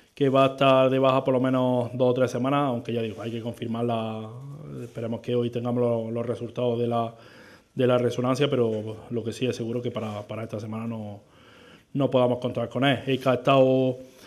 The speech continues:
entre algodones, pero bueno, hoy las sensaciones que ha tenido en el trabajo que ha hecho de campo han sido buenas y mañana se,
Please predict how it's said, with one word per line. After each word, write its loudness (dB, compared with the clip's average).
entre 0
algodones, 6
pero 4
bueno, 2
hoy 2
las 2
sensaciones 0
que -2
ha 4
tenido 0
en -2
el -6
trabajo 2
que -2
ha 2
hecho 4
de 4
campo 0
han -4
sido 2
buenas 2
y 0
mañana -4
se, -6